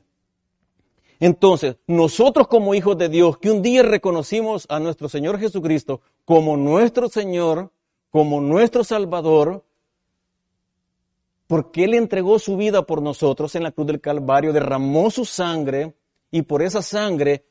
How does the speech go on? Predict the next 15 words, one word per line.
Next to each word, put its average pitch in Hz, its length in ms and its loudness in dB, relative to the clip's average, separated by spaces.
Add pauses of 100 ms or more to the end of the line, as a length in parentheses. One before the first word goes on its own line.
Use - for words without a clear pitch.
(320)
nosotros, 147 680 0
nuestros 226 360 0
pecados 147 720 -4 (200)
fueron 175 500 0
quitados. 147 760 -4 (1120)
Entonces, 147 760 0 (240)
nosotros 226 560 2
al 262 80 -2
recibir 208 400 -2
a 247 40 -4
nuestro 214 200 -4
Señor 185 220 -6
Jesucristo 190 580 -2
nos 160 140 -4
volvemos 156 760 0